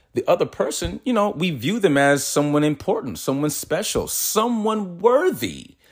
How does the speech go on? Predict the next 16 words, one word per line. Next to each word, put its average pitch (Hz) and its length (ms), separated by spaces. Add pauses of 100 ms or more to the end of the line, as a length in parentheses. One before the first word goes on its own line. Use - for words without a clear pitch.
(340)
of 143 400
such - 500 (180)
praise. 110 640 (120)
And 143 100
then, 160 80
of 156 100
course, 165 300 (320)
encouraging 165 600 (100)
others, 131 640
<clears throat> - 80
excuse 190 600
me, 101 160 (680)
encouraging 160 520
others 113 420 (280)
also 123 280
helps 110 360